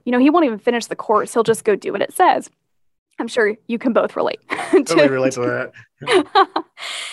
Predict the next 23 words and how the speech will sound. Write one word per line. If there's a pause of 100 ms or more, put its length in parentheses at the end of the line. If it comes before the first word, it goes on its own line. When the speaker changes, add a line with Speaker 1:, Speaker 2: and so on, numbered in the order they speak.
(340)
Speaker 1:
So,
uh,
so
Speaker 2:
Then
Speaker 1:
he
Speaker 2:
I
Speaker 1:
had
Speaker 2:
realized
it's
like,
"Oh,
I
need
to
listen
to
the
rest
of
the
tapes
now
because